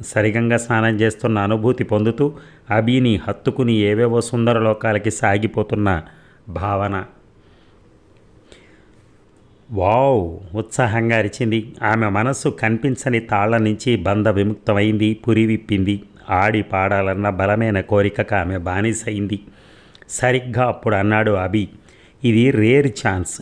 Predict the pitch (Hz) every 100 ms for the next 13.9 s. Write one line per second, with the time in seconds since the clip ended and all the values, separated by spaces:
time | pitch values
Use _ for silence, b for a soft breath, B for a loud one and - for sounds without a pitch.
0 | 135 110 139 147 - 98 107 117 113 104
1 | 95 98 - 104 95 92 95 98 104 101
2 | 95 104 - 117 95 85 90 110 - -
3 | - - 90 107 107 120 117 - 104 98
4 | 117 110 - 98 101 104 B B B -
5 | 123 120 123 - 139 - 107 110 110 107
6 | 110 113 113 107 101 110 - - 107 104
7 | 101 - 127 117 107 107 104 107 101 -
8 | 135 - 120 113 104 98 104 110 b b
9 | b b b b b b _ - 104 107
10 | 104 107 104 101 104 104 101 113 117 104
11 | 117 101 104 104 101 - 110 120 123 113
12 | 104 98 104 107 104 120 123 117 123 -
13 | 113 131 135 143 107 101 107 107